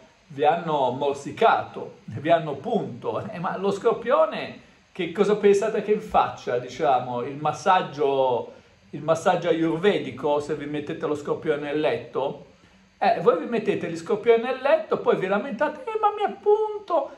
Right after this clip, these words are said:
mi appunto, eh, ma mi appunto lo scorpione, mi appunto." Eh, no, cosa pensavi ti facesse il massaggio ayurvedico? Cosa pensavi che ti facesse lo scorpione? Eh, lo stesso discorso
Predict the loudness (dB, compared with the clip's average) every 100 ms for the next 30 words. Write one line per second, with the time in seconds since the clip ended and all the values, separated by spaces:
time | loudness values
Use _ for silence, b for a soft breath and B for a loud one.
0 | B -4 -2 0 4 6 4 0 -2 0
1 | 0 -4 -6 0 2 4 2 0 0 -2
2 | 2 2 2 0 -2 -4 -8 -6 -2 0
3 | 0 -2 -2 2 4 4 0 -2 2 2
4 | 0 -12 -10 -8 -10 -10 -6 -6 -4 -2
5 | -4 -4 -8 -2 0 0 0 -2 -2 -4
6 | -4 -6 -4 -4 0 0 2 -2 -2 -2
7 | 2 2 2 -4 -2 0 0 -2 -6 -6
8 | -4 -2 -2 -6 -8 -8 -6 -6 -6 -8
9 | -6 -10 -6 -4 -4 -4 -10 -16 -20 b
10 | b b b 0 2 0 0 -6 -6 -8
11 | -6 2 2 2 -2 -2 -2 -4